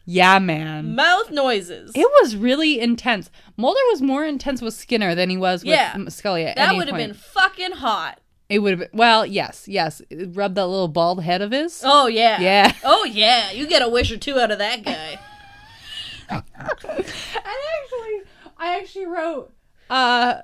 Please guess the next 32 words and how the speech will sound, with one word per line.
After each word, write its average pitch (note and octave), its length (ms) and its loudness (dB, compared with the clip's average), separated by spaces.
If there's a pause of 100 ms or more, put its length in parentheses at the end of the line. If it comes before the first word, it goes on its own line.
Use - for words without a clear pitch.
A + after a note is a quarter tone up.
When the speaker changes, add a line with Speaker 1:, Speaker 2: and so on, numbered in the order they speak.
(240)
Speaker 1:
uh, A#3+ 420 -12 (240)
super F4+ 340 -10
close D4+ 280 -4
talker C#4 360 2
Mulder, B3 520 0 (300)
and B3+ 100 0
there's C4+ 220 0
a C#4+ 60 -6
thing E4 360 -2
where, A#3 480 -2
like, A3+ 240 -6
Scully, - 420 -2
uh, G3+ 240 0
Scully. D3 460 -10
See, D#4 160 0
I E4 40 8
wanna B4+ 220 4
say A#4+ 120 6
Scully, A4 280 0
but F3+ 200 0
it's G#3 140 -2
Skinner. C4 420 -2 (240)
Skinner's D4+ 360 0
like, C4+ 140 -2
"Well, A3+ 160 -2
what B3 160 0
are E4 60 -2
you E4 120 2
gonna A#3+ 220 0
do D4+ 220 2 (100)
about E3+ 320 0
it?" - 180 -10